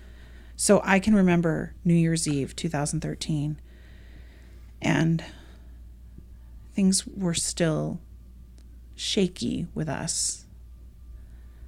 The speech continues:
They were better than they'd been in a while, but they were still shaky. And I remember, um, looking at you and saying,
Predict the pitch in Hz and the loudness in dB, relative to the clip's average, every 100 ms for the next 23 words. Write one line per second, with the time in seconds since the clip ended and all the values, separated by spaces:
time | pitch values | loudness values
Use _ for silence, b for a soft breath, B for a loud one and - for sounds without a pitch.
0 | b b - - 185 170 160 165 156 156 | b b -20 -2 2 4 4 2 4 2
1 | 143 143 139 160 147 139 117 85 160 151 | 0 0 -2 -2 -2 -2 -2 -2 -4 -4
2 | - 180 185 185 220 247 - 302 269 - | -4 -6 -6 -2 -2 -2 -4 -4 -4 -2
3 | 113 - - 170 190 - - - b b | -4 -4 -8 -8 -8 -14 -20 -20 b b
4 | b b b b b b - 180 170 175 | b b b b b b 0 2 4 2
5 | 165 165 160 156 151 - 151 92 87 170 | 2 2 2 -2 -4 -6 -6 -6 -6 -8
6 | - - - - - - - - - - | -12 -18 -20 -20 -20 -20 -20 -20 -20 -20
7 | - - - - - - - b b b | -18 -18 -20 -20 -20 -20 -20 b b b
8 | b b b - 185 175 175 135 156 147 | b b b -6 -2 0 0 0 -2 -2
9 | 156 147 120 113 | -4 -4 -4 -6